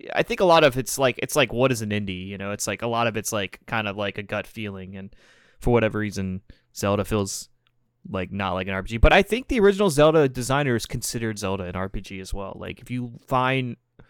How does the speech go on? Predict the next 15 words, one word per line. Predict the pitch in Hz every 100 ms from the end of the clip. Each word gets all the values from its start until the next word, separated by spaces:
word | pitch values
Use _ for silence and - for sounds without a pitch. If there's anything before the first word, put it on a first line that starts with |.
| _ _
reviews | 120 117 123 131 131 131 - -
and | 107 101 98 98 - - -
interviews | 127 131 120 123 123 -
from | 117 110 - 120
developers | 113 107 107 117
of | 107
the | 104
time, | 113 107 110
they | 123
called | 131 - 139 139
Zelda | 120 131 120
an | 104 104
R | 104
P | 107
G. | 98 95 -